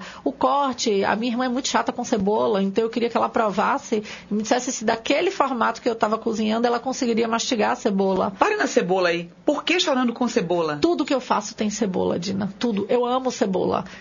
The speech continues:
Speaker 1: Então molho de tomate tem cebola. Agora, meu próximo alvo que tá assim, uma coisa fervendo na minha cabeça, é fazer um creme de cebola. Você gosta de creme de cebola?
Speaker 2: Adoro creme de
Speaker 1: Pronto.
Speaker 2: cebola.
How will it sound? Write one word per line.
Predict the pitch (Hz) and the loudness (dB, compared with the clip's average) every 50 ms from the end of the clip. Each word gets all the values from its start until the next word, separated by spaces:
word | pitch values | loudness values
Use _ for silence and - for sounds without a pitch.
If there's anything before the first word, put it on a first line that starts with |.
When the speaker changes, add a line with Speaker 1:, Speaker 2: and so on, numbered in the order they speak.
| - - | -6 -6
Speaker 1:
Então | 214 202 262 254 | 0 0 0 2
molho | 254 254 254 | 2 0 0
de | 233 247 | 0 -2
tomate | 247 254 226 220 214 214 208 - | -2 -2 0 0 -2 -2 -4 -2
tem | - - 220 214 | -2 -2 -2 0
cebola. | 214 - 202 190 190 196 196 214 220 220 220 214 220 214 | 0 0 0 2 2 2 2 2 2 2 2 2 2 2
Agora, | 220 - 240 233 208 240 254 254 254 | 2 0 0 0 0 0 0 0 -2
meu | 247 262 247 240 254 254 247 | -2 -6 -8 -2 -2 -2 0
próximo | - 277 277 277 - - 277 262 | 2 0 0 0 -2 -4 -2 0
alvo | 240 220 226 233 233 214 | 2 2 0 0 -4 -4
que | - | -2
tá | - 233 | 0 0
assim, | 240 240 - - 247 247 254 | 0 -2 -6 -6 -4 -2 0
uma | 262 269 247 | 0 -2 0
coisa | - - 247 240 262 247 | 2 0 2 2 0 -2
fervendo | 247 - 302 285 240 240 220 247 262 277 | 0 0 0 2 2 0 0 0 -2 0
na | 269 262 | -2 -2
minha | 247 247 240 | -2 -2 2
cabeça, | 240 233 208 202 208 214 220 214 247 240 - - - - - - | 2 2 2 4 0 0 2 0 -2 -4 -4 -12 -18 -8 -4 -2
é | 214 | 0
fazer | 254 233 269 | 0 0 0
um | 277 - | 0 0
creme | - 254 262 277 294 | 0 0 2 0 -2
de | 247 | -2
cebola. | - - 233 202 208 208 202 208 214 - - - - - - - - - - | 0 0 2 2 2 2 2 0 -4 -6 -14 -20 -20 -20 -20 -20 -20 -20 -16
Você | - - 226 | 0 0 2
gosta | 196 226 262 254 - 233 | 2 2 0 0 0 -2
de | 208 | -2
creme | 208 226 208 196 196 | 0 0 0 0 -2
de | 196 | 0
cebola? | - 202 180 220 233 | 2 2 4 4 4
Speaker 2:
Adoro | 247 185 190 220 247 233 | 2 4 4 2 2 0
creme | 226 202 185 - | -4 -4 -4 -2
de | 208 | -2
Speaker 1:
Pronto. | 208 190 160 | -2 -2 -2
Speaker 2:
cebola. | 165 - 151 156 | -2 -2 -2 -4